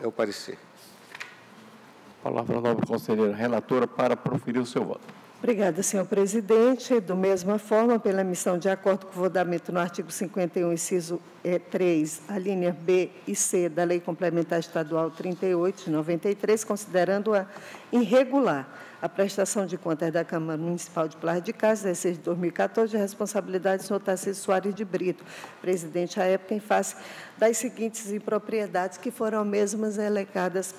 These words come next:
Speaker 3: pelo Ministério Público, eh, de Contas. Deixo de considerar a intempestividade da entrega das informações por atraso de,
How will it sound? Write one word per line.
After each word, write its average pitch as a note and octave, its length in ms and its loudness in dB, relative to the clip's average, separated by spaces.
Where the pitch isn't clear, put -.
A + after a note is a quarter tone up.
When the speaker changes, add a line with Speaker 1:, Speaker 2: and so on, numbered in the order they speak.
Speaker 3:
pelo F#3 300 -2
Ministério F3+ 600 -4
Público, D#3+ 800 -4
eh, D#3+ 460 0
de D#3+ 100 -12
Contas. D3+ 580 -6
Deixo A3+ 320 4
de G#3+ 120 -4
considerar G3 720 2
a F3 80 6
intempestividade F3+ 920 2
da F3+ 60 6
entrega F3 440 2
das E3 200 0
informações F3 720 0
por F#3 180 0
atraso E3+ 440 0
de, D#3+ 200 -6